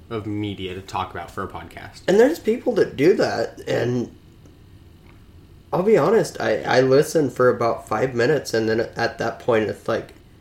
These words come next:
Speaker 1: It sounds forced.
Speaker 2: like, I just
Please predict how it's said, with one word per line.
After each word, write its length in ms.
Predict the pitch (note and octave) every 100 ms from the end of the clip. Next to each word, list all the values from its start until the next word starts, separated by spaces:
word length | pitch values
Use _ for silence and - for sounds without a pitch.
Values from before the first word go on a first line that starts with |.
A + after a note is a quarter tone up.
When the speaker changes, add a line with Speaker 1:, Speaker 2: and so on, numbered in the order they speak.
| -
Speaker 1:
It 100 | C3+
sounds 320 | - B2 C3 A#2+
forced. 500 | A2 G2+ E2+ - - -
Speaker 2:
like, 300 | F#2 - - -
I 380 | B2 B2 B2 A#2
just 200 | A2+